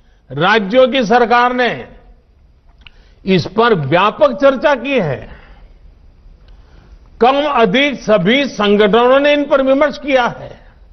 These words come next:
देश के किसान सं-, किसानों के संगठन, कृषि experts, कृषि अर्थशास्त्री,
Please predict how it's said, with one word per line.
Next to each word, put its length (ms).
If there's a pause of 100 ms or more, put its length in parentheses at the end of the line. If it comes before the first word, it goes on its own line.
(1000)
देश 440
के 260
किसान 600
सं-, 540
किसानों 540
के 160
संगठन, 760 (1040)
कृषि 380
experts, 800 (840)
कृषि 320
अर्थशास्त्री, 920